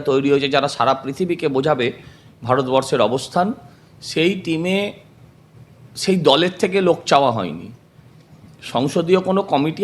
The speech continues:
আছে, সেই কমিটি তারা সিদ্ধান্ত নিয়েছেন এবং আমার মনে হয় না বেশিরভাগ জায়গা থেকে, কোনো জায়গা থেকে খুব একটা অপোজ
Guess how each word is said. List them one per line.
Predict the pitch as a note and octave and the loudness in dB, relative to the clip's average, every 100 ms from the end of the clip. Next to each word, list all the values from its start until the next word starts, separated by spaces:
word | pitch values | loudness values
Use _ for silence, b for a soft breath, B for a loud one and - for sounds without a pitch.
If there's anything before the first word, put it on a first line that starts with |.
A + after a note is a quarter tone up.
| G3+ | 0
আছে, | C#4 | 0
সেই | - A#3 - | -4 -4 -2
কমিটি | D#3+ F3+ | -2 0
তারা | G#3 G3+ | 0 0
সিদ্ধান্ত | G3+ F#3 D#3 F#3 F#3 G#3 | 0 -2 0 -2 0 0
নিয়েছেন | G#3+ A3 B3+ A#3+ F3 | 0 2 2 2 0
এবং | F#3 F3 | 0 0
আমার | C#3 D3 D#3+ E3+ | 0 0 -2 -2
মনে | F#3 G3+ | 2 2
হয় | A3 | 2
না | C#4 | 0
বেশিরভাগ | B3 D#3 F3 E3+ F3 C#3+ | -2 0 0 2 2 2
জায়গা | D#3 D#3+ F3 | 0 2 0
থেকে, | G3 A3 | 0 -4
কোনো | G#3+ E3 E3 | -4 -2 0
জায়গা | D#3 E3 | 2 0
থেকে | F3 F#3+ | -2 -2
খুব | D#3+ | 0
একটা | D3 - G3+ | -2 2 0
অপোজ | E3+ D3+ | 2 0